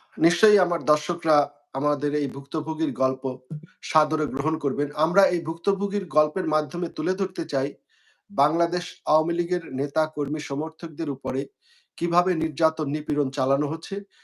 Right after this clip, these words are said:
সেটা আমরা দেশবাসীকে, বাংলাদেশের সমস্ত আওয়ামী লীগ নেতাকর্মী এবং বিশ্ববাসীর সামনে তুলে ধরতে চাই যে বাংলাদেশ আওয়ামী লীগের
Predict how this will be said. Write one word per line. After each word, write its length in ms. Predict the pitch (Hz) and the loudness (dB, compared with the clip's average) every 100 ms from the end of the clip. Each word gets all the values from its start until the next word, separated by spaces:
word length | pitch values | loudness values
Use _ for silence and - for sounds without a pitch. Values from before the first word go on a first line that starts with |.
| _ | _
সেটা 380 | - - 180 185 | -12 -2 2 4
আমরা 200 | 160 147 | 4 2
দেশবাসীকে, 720 | 127 151 151 170 160 185 202 233 _ _ _ | 0 -2 0 -2 -2 -2 -4 -4 _ _ _
বাংলাদেশের 500 | 127 143 151 143 139 | 0 2 0 -4 -8
সমস্ত 500 | 170 151 147 185 - | -8 -4 -2 -2 -4
আওয়ামী 380 | 143 120 143 143 | -4 0 0 0
লীগ 200 | 147 135 | 0 -2
নেতাকর্মী 560 | 139 151 151 175 185 202 _ _ - | -4 -6 -6 -4 -4 -4 _ _ -2
এবং 280 | 185 208 | 4 4
বিশ্ববাসীর 560 | 185 226 - 170 165 170 | 2 -2 0 2 0 -2
সামনে 300 | - 165 165 | -4 -2 -2
তুলে 240 | - 202 | 0 2
ধরতে 280 | 208 185 - | 2 0 -4
চাই 360 | 147 135 143 107 _ _ _ - | -4 -2 -2 -4 _ _ _ -6
যে 140 | 156 | 0
বাংলাদেশ 560 | 151 151 160 160 175 - | 2 4 2 -2 -6 2
আওয়ামী 260 | 165 185 202 | 4 6 4
লীগের 260 | 165 113 | 0 -4